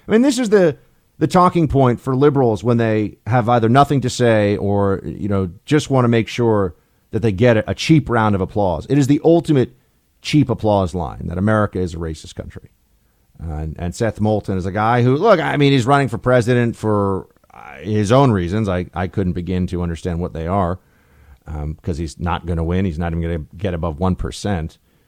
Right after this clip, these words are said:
So why? But I suppose here I am talking about him on national radio, so maybe there's that. Um, but he says if the country wasn't racist, Stacey Abrams would be governor. There was record turnout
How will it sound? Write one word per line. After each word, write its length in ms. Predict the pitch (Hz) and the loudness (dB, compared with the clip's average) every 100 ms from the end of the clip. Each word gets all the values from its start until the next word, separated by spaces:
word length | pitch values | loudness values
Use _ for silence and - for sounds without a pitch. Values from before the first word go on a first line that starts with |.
| _ _ | _ _
So 240 | 80 78 | -10 -8
why? 560 | 73 87 113 98 90 120 | -4 2 4 4 2 0
But 140 | 127 | 2
I 80 | 139 | 0
suppose 360 | 127 180 208 | 4 6 6
here 180 | 117 165 | 6 8
I 140 | 151 147 | 8 6
am 120 | 135 | 6
talking 340 | 139 156 156 | 8 8 8
about 200 | 131 120 | 4 4
him 80 | 117 | 4
on 100 | 110 | 2
national 400 | 123 120 - 107 | 2 0 -2 -2
radio, 380 | 185 202 104 95 | 4 4 4 2
so 200 | 139 107 | -2 -2
maybe 260 | 107 95 | -2 -2
there's 180 | 87 76 | -4 -6
that. 320 | 82 85 85 _ _ _ _ _ _ _ | -8 -10 -12 _ _ _ _ _ _ _
Um, 440 | - 82 82 - - | -14 -12 -12 -16 -16
but 400 | - 82 101 95 | -10 -4 -2 -2
he 160 | 92 117 | -2 -2
says 220 | 143 110 | 2 0
if 60 | 104 | 0
the 60 | |
country 280 | - 151 120 | 0 2 2
wasn't 300 | 113 104 87 | 2 0 0
racist, 320 | 117 147 98 | 0 0 -2
Stacey 400 | - 110 107 95 | -4 -4 -4 -2
Abrams 300 | 104 101 95 | -2 0 -2
would 140 | 98 90 | -2 -4
be 80 | 90 | -6
governor. 480 | 117 131 110 90 - _ _ - | -4 -4 -4 -6 -8 _ _ -2
There 160 | 165 | 0
was 240 | 202 160 113 | 2 2 4
record 320 | 202 202 151 | 2 2 0
turnout 500 | 185 190 101 69 | 0 0 -2 -4